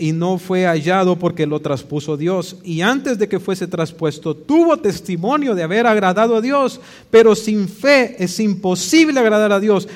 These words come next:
porque es necesario que el que se acerca a Dios crea que le hay y que es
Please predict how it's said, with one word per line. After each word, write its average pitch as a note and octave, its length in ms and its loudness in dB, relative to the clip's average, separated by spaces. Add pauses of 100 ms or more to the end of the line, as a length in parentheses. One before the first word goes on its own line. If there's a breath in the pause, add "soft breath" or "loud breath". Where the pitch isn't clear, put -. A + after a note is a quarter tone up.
(100)
porque G3 340 0
es G3 100 0
necesario F#3 600 -2
que D#3+ 80 -2
el D3+ 120 -6
que D#3+ 120 -4
se D3+ 160 -6
acerca G#3 540 -4
a F3 40 -6
Dios C#3+ 360 -4 (240 loud breath)
crea G#3+ 420 2
que D#3+ 140 -4
le D3+ 180 0
hay C#3+ 300 0 (240 loud breath)
y D#3 100 -6
que D3 340 -6
es F#3 440 0